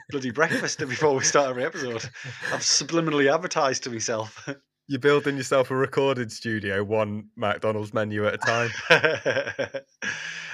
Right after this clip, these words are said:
Speaker 2: Um, yeah, so then, you know, the bill comes and it's expensive and they flip out and say, you know, "We don't earn as much money as you," and it makes everyone uncomfortable. So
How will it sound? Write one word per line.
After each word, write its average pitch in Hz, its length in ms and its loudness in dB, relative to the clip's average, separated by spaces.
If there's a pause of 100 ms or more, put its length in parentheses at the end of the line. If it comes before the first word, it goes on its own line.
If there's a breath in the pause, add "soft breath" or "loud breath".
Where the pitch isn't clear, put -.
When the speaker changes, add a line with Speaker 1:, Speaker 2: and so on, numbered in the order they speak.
(100)
Speaker 2:
Um, 160 600 2 (920 soft breath)
yeah, 196 440 4 (120)
so 175 460 2
then, 160 420 -4
you 165 140 -4
know, 143 120 0
the 131 80 -2
bill 143 340 0
comes 131 480 0
and 117 120 -4
it's 110 180 -8
expensive 113 640 -6
and 104 100 -8
they 107 60 -6
flip 113 300 -6
out 104 320 -2
and 101 160 -10
say, 104 360 0
you 110 120 -6
know, 104 380 -2
"We 123 360 -6
don't 120 200 -2
earn 113 180 -4
as 98 100 -6
much 107 160 -8
money 104 240 -4
as 101 140 -6
you," 107 280 -2
and 104 120 -6
it 113 60 -12
makes 113 280 -6
everyone 98 220 -10
uncomfortable. 92 680 -12
So 90 420 -10